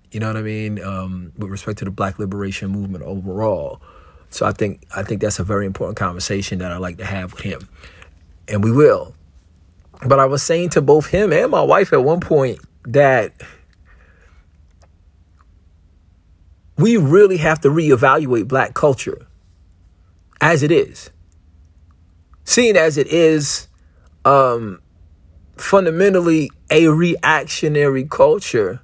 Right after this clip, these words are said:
as we're responding to oppressive circumstances, um, to navigate hostile spaces.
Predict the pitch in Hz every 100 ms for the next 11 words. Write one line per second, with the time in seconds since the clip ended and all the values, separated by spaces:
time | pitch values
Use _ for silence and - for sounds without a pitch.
0 | _ _ _ - 160 175 156 135 180 180
1 | 151 147 - 135 135 156 160 143 147 -
2 | 143 120 117 127 - _ _ _ _ _
3 | _ _ 135 - 165 160 160 147 165 160
4 | 156 147 143 117 113 - 107 113 - _
5 | _ _ _ - _ _ _ _ _ _
6 | - - _ _ _ _ 117 120 117 110
7 | 98 73 - _ _ _ _ _ _ _
8 | _ _ _ _ _ _ _ _ _ _
9 | _ _ _ _ _ _ _ _ _ _
10 | - 165 143 139 131 127 117 113 110 -
11 | 123 127 - - 101 87 78 107 - _
12 | _ _ - - 147 135 127 - - -